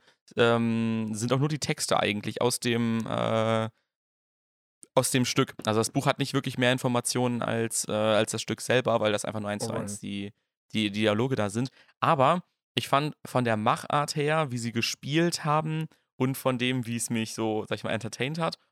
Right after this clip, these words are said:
Speaker 1: war es eine glatte zehn von zehn. Es war richtig, richtig gut. Und jetzt, Achtung,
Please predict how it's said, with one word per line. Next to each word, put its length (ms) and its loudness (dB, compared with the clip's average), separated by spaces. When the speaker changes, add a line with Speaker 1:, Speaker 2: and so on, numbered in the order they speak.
Speaker 1:
war 120 4
es 140 -4
eine 240 -2
glatte 340 2
zehn 220 0
von 160 -2
zehn. 220 -2
Es 120 -8
war 140 -2
richtig, 360 -4
richtig 280 -6
gut. 360 -4
Und 140 -2
jetzt, 260 0
Achtung, 440 0